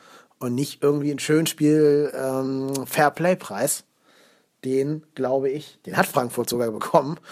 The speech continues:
<laughs> Aber ich glaube, dass die Mannschaft schon ganz gut weiß, wie die Schwerkraft funktioniert. Naja, ich fand's auch nicht glücklich vom D F B, dass sie uns nach dem ganzen Tumult in Dortmund da einen jungen Mann gegeben haben,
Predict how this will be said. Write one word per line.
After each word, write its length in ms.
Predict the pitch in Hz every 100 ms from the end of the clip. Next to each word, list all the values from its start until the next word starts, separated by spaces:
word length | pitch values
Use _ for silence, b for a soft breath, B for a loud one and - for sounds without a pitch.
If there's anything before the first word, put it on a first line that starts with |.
| B
<laughs> 160 | B
Aber 420 | - - 143 127 - B B B
ich 200 | 147 -
glaube, 340 | 139 139 147
dass 160 | 143 139
die 120 | 135
Mannschaft 380 | 131 139 131 123
schon 200 | 131 127
ganz 240 | 131 123
gut 200 | - 110
weiß, 500 | 113 117 110 98 - _ b b b -
wie 140 | 127
die 120 | 117
Schwerkraft 600 | 110 - 120 113 117 107
funktioniert. 640 | - 107 - 143 143 101 - - _ _ _ _ _ _ _ _ _ _ _ _ - - B B B B -
Naja, 200 | 131 117
ich 140 | -
fand's 280 | - 214 233
auch 220 | - 170
nicht 260 | 160 202 -
glücklich 440 | 143 165 180 160
vom 200 | - 135
D 160 | 131 127
F 160 | 107 -
B, 300 | 127 135 131 b b b
dass 220 | - 123 -
sie 80 |
uns 200 | 143 123
nach 180 | 147 160
dem 180 | 165 147
ganzen 340 | 143 143 143 123
Tumult 460 | 135 131 147 156
in 140 | 147 127
Dortmund 500 | 139 147 127 139 135
da 80 |
einen 120 | 123 127
jungen 220 | 131 127
Mann 180 | 139 147
gegeben 380 | 127 120 120
haben, 260 | 120 127